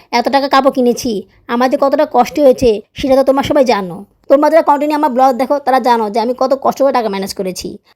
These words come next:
আর সে আপু বলে আমি নাকি বাচ্চাদের জন্য কম দামি কাপড় কিনি। আচ্ছা তোমরা বলো এই কাপড়ের দাম কি কম? আমার কাছে তো কম রাখেনি। সেম এই জামাটাই যদি মার্কেট থেকে কিনতে চাও তাহলে পনেরোশো টাকার নিচে কিনতে পারবা না, পাবাই তো না, কিনবা কীভাবে? আর যদি পাও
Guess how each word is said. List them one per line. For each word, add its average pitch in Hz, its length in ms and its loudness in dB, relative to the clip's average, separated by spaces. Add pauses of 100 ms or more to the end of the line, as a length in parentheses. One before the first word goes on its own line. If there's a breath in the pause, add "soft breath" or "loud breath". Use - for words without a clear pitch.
আর 240 140 4
সে 294 140 4
আপু 311 200 2
বলে 285 200 4
আমি 233 160 -2
নাকি 254 160 -2
বাচ্চাদের 254 320 -2
জন্য 254 160 0 (320 loud breath)
কম 247 180 2
দামি 240 160 0
কাপড় 214 280 -2
কিনি। 180 200 -6 (120)
আচ্ছা 220 200 -4
তোমরা 233 320 0
বলো 208 220 -2 (140)
এই 233 100 -4
কাপড়ের 240 320 0
দাম 247 140 -2
কি 254 80 -8 (100)
কম? 240 240 2 (520)
আমার 262 200 -4
কাছে - 180 -2
তো 330 80 -4
কম 285 180 -2
রাখেনি। 202 360 -4 (460)
সেম 311 340 4
এই 339 100 4
জামাটাই 277 380 2
যদি 302 240 2 (260 loud breath)
মার্কেট 262 280 -2
থেকে 302 120 -2
কিনতে 294 240 -2
চাও 214 200 -2 (240)
তাহলে 285 300 2 (260 loud breath)
পনেরোশো 277 240 -2
টাকার 302 120 0
নিচে 294 140 -4
কিনতে 285 200 -2
পারবা 208 280 0
না, 175 140 -14 (520)
পাবাই 277 320 4
তো 302 100 -2
না, 240 100 -4
কিনবা 269 240 -2
কীভাবে? 214 280 -2
আর 208 160 -6
যদি 285 160 -4
পাও 285 360 2